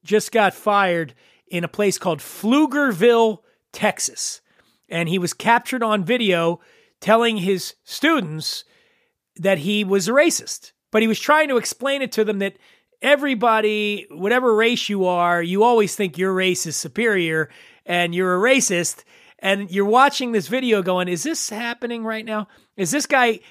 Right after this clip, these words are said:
he's, oh yeah, I'm a racist, but that's not a bad thing. You gotta understand what race is." And you're, and, and he's telling a group of black students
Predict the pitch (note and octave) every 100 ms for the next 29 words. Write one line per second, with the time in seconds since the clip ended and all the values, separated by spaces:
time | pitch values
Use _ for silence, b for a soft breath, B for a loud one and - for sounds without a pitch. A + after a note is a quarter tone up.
0 | b G#3+ B3 E4 F4+ F4 D#4 C#4+ B3 D#4+
1 | E4 A3 - G#3 D4 D4+ D4 B3 E3+ C#4+
2 | D#4 - G3+ G3+ G#3+ A#3+ A#3 G#3+ - A#3+
3 | A3 F#3 A#3+ B3 B3 A3+ B B B G3
4 | G3 G#3+ - - F3+ F#3 - F#3+ F3+ -
5 | A#3+ A#3+ F#3+ D#3+ G#3 F#3 D3+ F#3+ G3+ -
6 | A3 G#3+ F3 E3 -